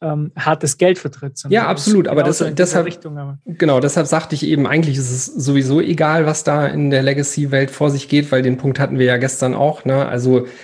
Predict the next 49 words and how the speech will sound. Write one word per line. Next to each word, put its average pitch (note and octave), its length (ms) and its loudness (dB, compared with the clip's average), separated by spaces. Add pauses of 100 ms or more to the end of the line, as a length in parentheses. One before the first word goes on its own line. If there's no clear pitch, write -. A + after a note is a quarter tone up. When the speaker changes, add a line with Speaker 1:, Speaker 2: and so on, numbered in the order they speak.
(100)
Speaker 2:
eigentlich, F3 540 0
es D#3+ 240 -2
ist - 200 -4
bis E3 140 0
hierhin E3 320 2
alles D#3 320 0
gesagt, E3+ 440 -2
man C#3+ 100 0
kann D3 180 0
sich C3+ 140 -10
jetzt B2+ 220 -2
zurücklehnen E3 580 2
und C3+ 180 0
einfach C#3+ 300 -4
die C3 120 -6
Show C3+ 240 2
genießen, E3 600 2 (420)
beziehungsweise C3+ 760 0
man C3 180 4
muss A3+ 180 0
da E3+ 140 0
auch C#3 200 0
nicht C#3 220 0
mehr C3+ 180 4
irgendwie C3 480 -2
groß C3 300 0
drauf B2+ 240 0
einwirken, D#3 480 0
man C3+ 120 -2
muss D3 200 -4
niemanden F3+ 440 2
überzeugen, D3 560 0
es C3 140 -4
liegen F3 220 0
alle G#3 180 2
Karten E3 360 -2
auf - 140 -2
dem C3+ 160 0
Tisch, E3+ 260 0
jeder E3 180 4
kann's D3 320 -2
sehen, D3+ 240 4
der C3 120 2
Kaiser C#3+ 340 0
ist B2+ 180 0
nackt, C#3+ 320 2
so, C3 300 2
viel D3 180 0
Spaß. - 500 -4